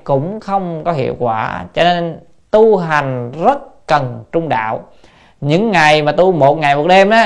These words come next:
quý vị nào mà tu một ngày một đêm hoặc là tuần này, tuần này chúng ta không nói, tuần sau đúng không? Tuần sau chúng ta tu tám tiếng đó.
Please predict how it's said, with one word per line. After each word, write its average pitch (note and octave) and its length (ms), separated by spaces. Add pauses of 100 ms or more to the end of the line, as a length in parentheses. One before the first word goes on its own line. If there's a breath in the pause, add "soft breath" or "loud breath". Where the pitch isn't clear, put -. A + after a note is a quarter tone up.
(280)
quý G3 160
vị D#3+ 120
nào D3 260
mà C#3+ 100
tu F3 140
một D#3 120
ngày C#3+ 140
một D3 120
đêm E3 180
hoặc C#3 80
là C#3 100
tuần C#3 300
này, C#3 380
tuần C#3 140
này C#3 160
chúng E3+ 100
ta F3 60
không E3+ 120
nói, F3+ 200
tuần D3 160
sau D#3+ 280
đúng F#3 100
không? D3 260
Tuần B2 120
sau D3+ 240
chúng E3 100
ta E3 60
tu D#3+ 180 (140)
tám A#3+ 280
tiếng B3 180
đó. C4+ 80